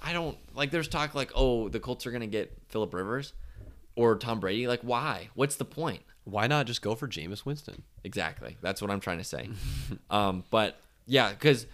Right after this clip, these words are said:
Speaker 1: Vegas and, Vegas and, uh, Los Angeles Chargers, they need him.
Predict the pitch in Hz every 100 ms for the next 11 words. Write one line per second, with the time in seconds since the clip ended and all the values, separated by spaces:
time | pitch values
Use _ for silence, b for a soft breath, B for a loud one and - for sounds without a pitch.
0 | b b 104 123 143 175 - 131 117 104
1 | 98 - 110 135 190 208 - 120 117 107
2 | 101 - - 65 69 - 95 90 87 85
3 | 90 101 - 104 120 151 147 - - 101
4 | 123 170 - b b 110 107 107 123 104
5 | 95 -